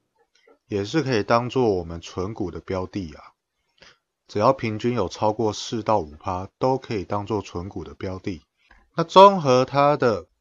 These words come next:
本益比、股价净值比、盈余分配率和年均殖利率的部分啊，我们可以合理的推估六二七幺同心电，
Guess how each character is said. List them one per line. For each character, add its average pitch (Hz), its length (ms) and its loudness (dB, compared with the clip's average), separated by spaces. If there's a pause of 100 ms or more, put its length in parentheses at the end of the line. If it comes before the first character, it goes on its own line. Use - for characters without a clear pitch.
本 117 260 0
益 160 60 4
比、 98 640 -2
股 98 160 -8
价 117 120 0
净 120 160 -4
值 104 120 -4
比、 - 180 -8 (260)
盈 175 240 2
余 165 160 2
分 165 280 2
配 165 180 0
率 151 220 2
和 143 140 -2
年 117 280 -4
均 131 260 -4
殖 104 160 -6
利 110 160 -2
率 110 160 0
的 90 100 -2
部 101 200 -4
分 90 300 -6
啊， 76 220 -18 (460)
我 113 240 2
们 110 380 2 (320)
可 156 160 0
以 151 80 4
合 139 300 8
理 180 80 6
的 120 120 4
推 135 220 2
估 135 420 2 (220)
六 139 200 4
二 139 60 4
七 - 160 -4
幺 120 120 4
同 104 200 -6
心 107 240 -6
电， 92 260 -2